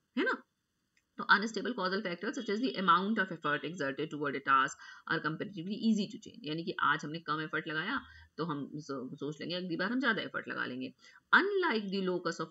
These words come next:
causality dimension which primarily influences emotional reactions to events and behaviors, the stability dimension affects individuals' future expectations, यानी कि unlike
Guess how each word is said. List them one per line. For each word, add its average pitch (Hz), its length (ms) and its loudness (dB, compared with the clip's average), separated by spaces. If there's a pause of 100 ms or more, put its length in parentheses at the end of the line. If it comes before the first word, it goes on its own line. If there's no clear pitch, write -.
causality 147 500 -2
dimension 139 420 -4
which 220 280 -2
primarily 165 540 0
influences 208 600 -2
emotional 277 420 2
reactions 147 540 -2
to 135 100 -6
events 214 380 0 (380)
and 175 100 0
behaviors, 165 540 0
the 190 200 -4
stability 240 420 -2
dimension 160 440 -4
affects - 340 -8
individuals' 156 500 -2 (160)
future 254 400 2
expectations, - 840 -10
यानी 175 220 -2
कि 247 260 0 (320)
unlike 226 340 4